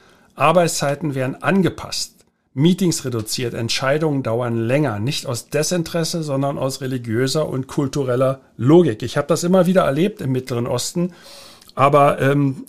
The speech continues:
auch, ähm, auch im, äh, in Indonesien, dem größten muslimischen Land der Welt. Und, äh, da,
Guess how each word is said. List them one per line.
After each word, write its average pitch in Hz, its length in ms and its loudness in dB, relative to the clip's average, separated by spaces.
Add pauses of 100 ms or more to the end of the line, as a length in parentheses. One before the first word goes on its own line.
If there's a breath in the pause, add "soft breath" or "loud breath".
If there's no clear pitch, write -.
(120)
auch, 151 380 2
ähm, 143 500 0 (420)
auch 147 220 2
im, 139 440 6
äh, 127 640 0
in 135 160 2
Indonesien, 156 720 4
dem 127 140 2
größten 180 380 4
muslimischen 165 600 2
Land 107 220 -6
der 113 120 -8
Welt. - 280 -10 (840 soft breath)
Und, 160 360 6
äh, 151 160 6 (960)
da, - 100 -4